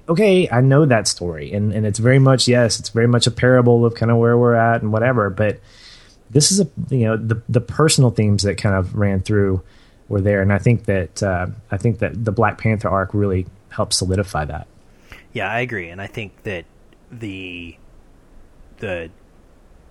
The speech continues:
Speaker 2: the, the Civil War conflict, as you stated, you know, it, in a lot of ways, it's, I'm team both, 'cause there's right and wrong for both, and I don't know that there's a right answer, honestly.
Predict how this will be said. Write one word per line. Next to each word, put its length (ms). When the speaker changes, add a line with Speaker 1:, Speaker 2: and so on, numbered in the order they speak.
Speaker 2:
the, 400
the 100
Civil 280
War 140
conflict, 460
as 120
you 80
stated, 520
you 100
know, 160
it, 160
in 80
a 80
lot 180
of 60
ways, 300
it's, 220
I'm 160
team 380
both, 440
'cause 440
there's 200
right 280
and 160
wrong 280
for 160
both, 340
and 140
I 160
don't 140
know 160
that 100
there's 160
a 60
right 200
answer, 300
honestly. 480